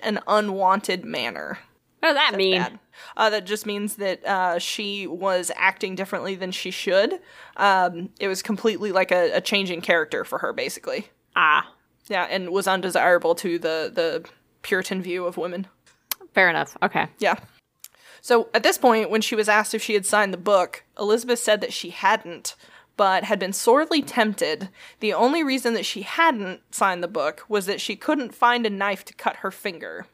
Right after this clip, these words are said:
Speaker 1: So that's bad.
Speaker 2: Oh,
Speaker 1: Uh, she
Speaker 2: shit.
Speaker 1: <laughs> That's really bad. Uh, she explained that the devil would show up when she was, like, in a point, like, being discontent in what she was doing. So if they were like, "Hey, go, like, uh,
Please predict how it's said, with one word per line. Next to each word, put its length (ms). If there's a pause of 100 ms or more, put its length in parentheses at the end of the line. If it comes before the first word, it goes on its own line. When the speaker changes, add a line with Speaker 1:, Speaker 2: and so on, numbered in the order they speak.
(760)
Speaker 1:
So 300
that's 320
bad. 440 (360)
Speaker 2:
Oh, 220
Speaker 1:
Uh, 80
she 160
Speaker 2:
shit. 400 (220)
Speaker 1:
<laughs> 180
That's 360
really 240
bad. 320 (300)
Uh, 220
she 180
explained 480
that 220
the 60
devil 260
would 160
show 260
up 180
when 140
she 180
was, 380 (220)
like, 320
in 100
a 60
point, 380 (140)
like, 320
being 320
discontent 600
in 60
what 120
she 140
was 140
doing. 260
So 220
if 80
they 100
were 80
like, 220
"Hey, 180
go, 380
like, 260 (240)
uh, 320